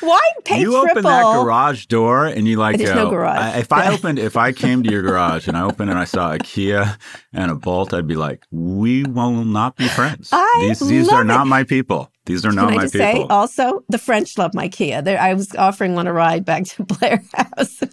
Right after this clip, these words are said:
Speaker 1: I said, "You can take a car in my Kia." And he was like, "I love the Kia."
Speaker 2: We had
Speaker 1: So
Speaker 2: two
Speaker 1: anyway.
Speaker 2: French cars. My mom had a Peugeot, and I had a Renault Le Car, which was basically a lawnmower with doors. I had an elbow popping out each
Speaker 1: How did
Speaker 2: window
Speaker 1: you
Speaker 2: in that
Speaker 1: get
Speaker 2: thing.
Speaker 1: in the Le Car?
Speaker 2: Wasn't
Speaker 1: The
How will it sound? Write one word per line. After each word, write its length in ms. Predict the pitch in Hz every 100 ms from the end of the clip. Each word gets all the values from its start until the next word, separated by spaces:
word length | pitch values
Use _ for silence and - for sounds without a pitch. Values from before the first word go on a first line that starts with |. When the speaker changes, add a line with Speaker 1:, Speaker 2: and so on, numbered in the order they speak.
| - - -
Speaker 1:
I 120 | 247
said, 220 | - 247 277
"You 80 |
can 180 | 370 370
take 300 | - 254 262
a 60 | 269
car 280 | - 226 226
in 80 | 233
my 140 | 202
Kia." 340 | - 214 226 156
And 160 | 180
he 100 | 185
was 120 | 175 202
like, 140 | 226
"I 80 | 294
love 340 | 359 403 427
the 120 | 381 392
Kia." 540 | 302 302 233 190 -
Speaker 2:
We 120 | - 113
had 100 | 110
Speaker 1:
So 60 |
Speaker 2:
two 60 | 123
Speaker 1:
anyway. 80 | -
Speaker 2:
French 240 | 107 90
cars. 240 | 90 80 85
My 100 | 82
mom 200 | 90 95
had 120 | 82
a 40 |
Peugeot, 720 | 76 107 98 80 87 90 104
and 100 | 85
I 120 | 101
had 160 | 110 101
a 40 |
Renault 440 | 78 80 82 92 113
Le 120 | 104
Car, 400 | - 98 92 65
which 220 | 69 -
was 140 | 95 -
basically 560 | 110 139 175 - 131
a 80 | 92
lawnmower 720 | 80 90 110 123 107 110 107
with 220 | 87 78
doors. 560 | - 82 78 62 - - _ _
I 100 | 98
had 140 | 120 120
an 120 | 101
elbow 320 | - 107 110
popping 400 | - 98 92 95
out 140 | 85 -
each 160 | 95
Speaker 1:
How 160 | 87 320
did 60 | -
Speaker 2:
window 160 | 85
Speaker 1:
you 40 | -
Speaker 2:
in 40 |
that 120 | 69
Speaker 1:
get 300 | 233 233 -
Speaker 2:
thing. 100 | 240 269
Speaker 1:
in 140 | 381
the 120 | 392 185
Le 120 | 165
Car? 160 | -
Speaker 2:
Wasn't 200 | 208
Speaker 1:
The 60 | 131